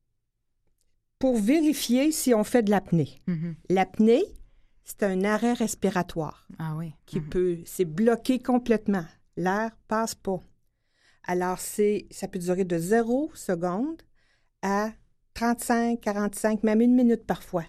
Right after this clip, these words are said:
Speaker 2: Ah
Speaker 1: C'est
Speaker 2: oui.
Speaker 1: beaucoup.
Speaker 2: Ben oui.
Speaker 1: C'est beaucoup. Alors, on le sait pas.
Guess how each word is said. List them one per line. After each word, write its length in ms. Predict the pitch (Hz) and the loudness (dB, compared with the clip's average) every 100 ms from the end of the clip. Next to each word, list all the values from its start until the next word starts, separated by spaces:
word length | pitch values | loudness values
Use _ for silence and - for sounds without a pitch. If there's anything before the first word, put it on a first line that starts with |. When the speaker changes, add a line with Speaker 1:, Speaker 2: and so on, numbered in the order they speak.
| - | -8
Speaker 2:
Ah 140 | 151 | -6
Speaker 1:
C'est 120 | 151 208 | 0 2
Speaker 2:
oui. 20 | |
Speaker 1:
beaucoup. 400 | 175 156 151 254 - | 2 0 0 -2 -2
Speaker 2:
Ben 160 | 156 | -12
oui. 280 | 156 226 202 - | -8 -8 -8 -12
Speaker 1:
C'est 180 | - 202 | -2 -2
beaucoup. 440 | 165 160 - 202 - _ _ - - | 0 -4 -6 -8 -10 _ _ -20 -6
Alors, 320 | 185 190 190 - | -2 0 0 2
on 120 | 185 | 0
le 60 | 185 | 0
sait 200 | - 226 | 0 0
pas. 320 | 226 349 | 0 -2